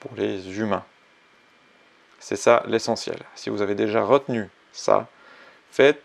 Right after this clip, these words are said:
du contenu pour les humains. Et ça c'est bon. Alors contenu de qualité, qu'est-ce que c'est un contenu de qualité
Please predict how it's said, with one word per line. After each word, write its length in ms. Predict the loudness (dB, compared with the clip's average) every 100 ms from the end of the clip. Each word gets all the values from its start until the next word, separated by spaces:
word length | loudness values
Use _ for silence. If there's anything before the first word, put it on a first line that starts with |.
| -8
du 120 | -6
contenu 400 | -6 -8 -6 -6
pour 180 | -4 -2
les 220 | -2 -4
humains. 260 | -6 -6 -8 _ _ _ _ _ _ _ _ _ _ _ _ -18
Et 80 | -10
ça 160 | -8
c'est 140 | -6 -8
bon. 160 | -10 -20 _ _ _ _ _ _ _ _ -14
Alors 160 | -10 -10
contenu 320 | -10 -10 -10
de 40 |
qualité, 500 | 0 0 0 -4 -6 -8 _ _ _ _ _ _ -20 -20 -20 _ _ _ _ _ _ -2
qu'est-ce 260 | 0 0
que 120 | -2 -2
c'est 240 | 0 0
un 120 | -2
contenu 380 | -4 -10 -8 -8
de 100 | -8
qualité 580 | -2 0 0 -4 -4 -4